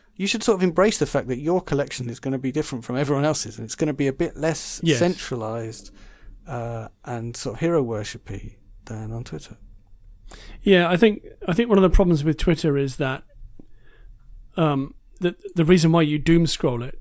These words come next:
Speaker 2: is because you wanna see what your favorite celebrity has said today, or what it, whatever it is that they're selling at the moment, um, that you're not gonna be able to interact with. Surely you can reply to it and you can favorite it or whatever, but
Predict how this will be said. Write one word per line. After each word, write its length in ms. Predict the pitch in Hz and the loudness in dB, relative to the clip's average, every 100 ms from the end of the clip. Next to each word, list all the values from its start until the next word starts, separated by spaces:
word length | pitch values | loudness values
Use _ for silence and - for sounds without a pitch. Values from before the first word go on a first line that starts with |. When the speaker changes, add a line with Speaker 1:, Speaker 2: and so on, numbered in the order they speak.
| - | -8
Speaker 2:
is 120 | - | -6
because 260 | - 165 156 | -4 0 2
you 80 | 160 | 4
wanna 200 | 170 165 | 2 2
see 220 | - 160 | 2 2
what 200 | 151 156 | 2 0
your 160 | 160 139 | -2 -2
favorite 360 | 165 147 147 | 0 -2 -4
celebrity 500 | - 151 131 139 - | -4 -2 -2 -2 -2
has 120 | 127 123 | -4 -4
said 260 | - 120 | -6 -6
today, 460 | - 131 123 107 - - - - - - - - - - - - | -6 -6 -6 -8 -10 -14 -14 -16 -18 -18 -20 -18 -20 -18 -12 -4
or 300 | 139 131 - - _ | -2 -2 -6 -20 _
what 180 | - 170 | 2 6
it, 140 | 185 196 | 6 4
whatever 300 | 170 170 160 | 6 6 6
it 80 | |
is 120 | 151 139 | 2 -2
that 120 | 247 | -2
they're 140 | 147 | 0
selling 400 | 123 170 139 127 | 2 0 0 -2
at 100 | 139 | -6
the 60 | 139 | -6
moment, 400 | 123 120 117 - - - - _ - - - | -4 -4 -8 -10 -16 -20 -20 _ -20 -20 -6
um, 400 | 143 123 123 131 _ _ _ - | -2 -2 -4 -8 _ _ _ -8
that 160 | 214 220 | -4 6
you're 160 | 190 | 8
not 140 | 202 185 | 8 6
gonna 120 | 170 | 6
be 80 | 175 | 6
able 60 | 160 | 4
to 160 | 214 | 2
interact 460 | 170 - 147 156 - | 2 2 0 -2 -4
with. 320 | 113 107 156 | -8 -6 -8
Surely 260 | - 233 156 | 4 4 6
you 140 | 202 | 4
can 140 | 202 | 4
reply 340 | 156 147 175 185 | 2 2 2 2
to 160 | - | 0
it 160 | 139 151 | -4 -4
and 140 | 147 143 | -2 0
you 100 | 151 | 0
can 400 | 156 139 135 262 - - - | 0 0 -2 -6 -14 -20 -2
favorite 500 | - 175 147 127 131 | 6 6 6 0 -4
it 260 | 127 - - | -8 -10 -10
or 100 | 135 | -6
whatever, 460 | 120 117 117 123 127 - - - - - - | -4 -6 -6 -8 -8 -16 -20 -20 -20 -10 0
but 280 | 143 147 | 0 0